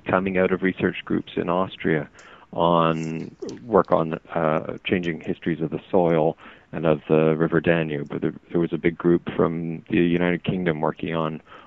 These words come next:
water and river and power issues. Um, there's just a, a very different structuring of graduate education, and it produces a different kind of,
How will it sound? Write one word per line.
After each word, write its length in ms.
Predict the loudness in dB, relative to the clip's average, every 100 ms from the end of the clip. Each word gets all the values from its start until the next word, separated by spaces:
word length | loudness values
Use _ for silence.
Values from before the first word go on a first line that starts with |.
| _
water 540 | 0 4 4 4 4 2
and 280 | -2 -8 -10 -6 0
river 320 | 4 4 2
and 120 | -2
power 380 | 0 4 4 4
issues. 440 | 0 -6 -8 -8 -10 _ -20 -20 -20 -16
Um, 520 | -4 0 2 2 -2 -10 -18 -20 -8
there's 140 | 0
just 180 | 0 2
a, 280 | -2 0 0
a 40 |
very 200 | 6 6
different 280 | 4 -2 -6 -6 0
structuring 680 | 4 4 2 2 2 0 -2
of 200 | -4 2
graduate 460 | 4 6 6 2
education, 760 | 2 -2 -6 0 0 2 -2 -2
and 140 | -4
it 140 | -8
produces 420 | -10 -8 -8 -8 -10
a 100 | -6
different 320 | -6 -8 -10
kind 320 | -8 -8 -4
of, 140 | -6